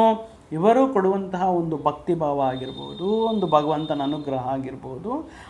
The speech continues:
ಅಷ್ಟೇ ರೀತಿಯಲ್ಲಿ ನಮಗೆ ಪೂರ್ವಜನ್ಮದಲ್ಲಿ ಮಾಡಿರುವಂತಹ ಕರ್ಮಗಳಿಗೆ ಒಂದು, ಅದನ್ನ ಈಗ ಬಗೆಹರಿಸಿಕೊಳ್ಳಲು ಒಂದು ಕೆಲವೊಂದು ಮಾರ್ಗಗಳನ್ನ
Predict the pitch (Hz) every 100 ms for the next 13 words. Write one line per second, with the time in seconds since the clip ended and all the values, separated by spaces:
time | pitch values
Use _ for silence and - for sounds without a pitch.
0 | - 147 - - 208 196 165 135 151 139
1 | 143 139 131 139 220 - 214 196 233 226
2 | 175 165 170 185 185 143 139 170 175 143
3 | 147 165 143 120 - 147 139 - 135 170
4 | 160 135 107 98 170 262 294 294 - -
5 | - - - 240 220 180 180 180 185 185
6 | - - - - - - 180 220 285 302
7 | 320 226 247 269 262 196 196 196 214 214
8 | - 190 180 175 175 165 160 160 151 151
9 | 143 143 147 143 135 131 120